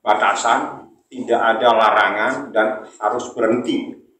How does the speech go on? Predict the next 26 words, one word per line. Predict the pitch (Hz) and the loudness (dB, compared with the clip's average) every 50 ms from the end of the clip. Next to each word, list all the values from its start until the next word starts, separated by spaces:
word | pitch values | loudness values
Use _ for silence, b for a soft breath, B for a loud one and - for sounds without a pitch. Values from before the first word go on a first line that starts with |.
| _ _ _ _ | _ _ _ _
sampai | _ _ - 101 98 - - 90 - - | _ _ -8 -8 -8 -6 -6 -6 -6 -6
di | - | -6
satu | - 104 95 - - - - | -4 -4 -4 -4 -6 -8 -8
titik. | - - - 131 - - - - | -8 -8 -8 -8 -10 -10 -12 -16
Jadi | - 101 - 117 117 | -18 -18 -16 -16 -6
kalau | - 104 107 110 110 110 | -2 0 2 2 2 0
memang | 110 117 117 113 113 107 | -2 -2 -2 -4 -4 -4
ditemukan | 104 104 - 107 107 107 98 95 - 107 104 98 - | -6 -8 -8 -8 -6 -6 -6 -4 -4 -4 -4 -4 -8
bukti, | 90 - - _ - 139 139 156 - - - | -10 -14 -16 _ -8 -6 -6 -6 -6 -10 -12
pasti | - 107 104 - - 127 123 | -8 -8 -8 -8 -8 -12 -8
akan | 120 - - - 113 120 - - - - _ _ _ _ | -8 -8 -6 -4 -4 -4 -4 -6 -12 -16 _ _ _ _
dilakukan | _ 104 98 - - 110 104 104 104 104 104 | _ -6 -4 -4 -2 -2 -4 -4 -4 -4 -4
proses | - 101 95 92 - - 117 - - - | -4 -6 -6 -6 -4 -4 -6 -6 -6 -10
lebih | - - 82 - 87 | -14 -16 -16 -12 -8
lanjut. | 87 85 87 92 - - - - - | -8 -8 -8 -8 -12 -14 -16 -16 -18
Ya, | - - - - | -20 -20 -20 -18
itu | - - - | -14 -12 -6
karena | - - - - 117 - | -2 -2 -2 -2 -4 -6
ini | - - - 120 143 160 165 - - _ _ _ _ _ _ _ _ _ | -6 -8 -6 -6 -6 -8 -8 -10 -16 _ _ _ _ _ _ _ _ _
dugaan | 110 107 107 - 107 107 107 - 120 123 131 127 - | -10 -10 -6 -2 0 0 0 0 0 -2 -2 -4 -8
tindak | 139 120 110 104 110 101 - - - | -8 -8 -6 -2 -2 -2 -4 -4 -8
pidana | - 113 107 101 104 110 117 110 98 - - | -10 -4 0 0 0 2 2 -2 -4 -4 -6
kejahatan | - - 117 120 92 98 101 98 - - 98 95 87 87 87 - - _ _ _ | -10 -8 -6 -4 0 0 0 0 2 0 0 0 0 -4 -10 -14 -20 _ _ _
terhadap | _ 95 95 92 95 95 92 98 - | _ -10 -6 -4 -4 -2 -2 -4 -6
anak, | - - 95 92 92 87 85 - - - _ | -4 -4 -4 -2 -2 -4 -6 -8 -10 -20 _
sehingga | _ - - - - - - 101 113 131 139 139 - - | _ -20 -20 -20 -20 -16 -6 -2 -2 -2 -2 -4 -10 -14